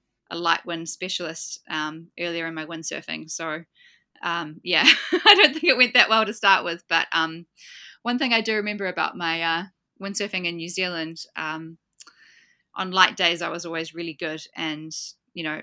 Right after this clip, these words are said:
at nationals and stuff, if there was a light day, I would be getting firsts and seconds against the adults. Um, and then the breeze would come in and,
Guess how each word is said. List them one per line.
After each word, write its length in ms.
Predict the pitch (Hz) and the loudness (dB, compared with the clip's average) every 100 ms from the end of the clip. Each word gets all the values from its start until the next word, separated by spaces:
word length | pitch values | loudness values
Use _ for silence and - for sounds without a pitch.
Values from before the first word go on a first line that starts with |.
| - | -8
at 200 | - 185 | -10 -8
nationals 440 | 175 175 175 165 | -6 -6 -8 -10
and 100 | 165 | -8
stuff, 220 | - 160 | -8 -8
if 100 | 151 | -8
there 100 | 170 | -8
was 120 | 160 160 | -6 -6
a 60 | |
light 260 | 165 160 - | -2 -2 -2
day, 160 | 170 160 | -2 2
I 160 | 156 160 | 2 0
would 260 | 156 147 - | -4 -8 -10
be 80 | |
getting 220 | 175 165 160 | -6 -6 -6
firsts 340 | 160 165 - | -8 -6 -6
and 120 | 160 | -6
seconds 400 | 170 165 156 160 | -8 -6 -8 -8
against 320 | - - - | -8 -8 -10
the 100 | - | -4
adults. 500 | 165 165 - - - - _ _ - _ _ - | -2 -2 -6 -8 -12 -12 _ _ -20 _ _ -10
Um, 360 | 160 156 156 - - _ | -6 -6 -8 -16 -20 _
and 120 | 180 202 | -6 -4
then 60 | |
the 60 | 190 | -4
breeze 300 | 190 185 190 | -2 -2 -4
would 140 | 185 | -6
come 180 | 190 170 | -4 -2
in 140 | 165 | -2
and, 140 | 160 | -2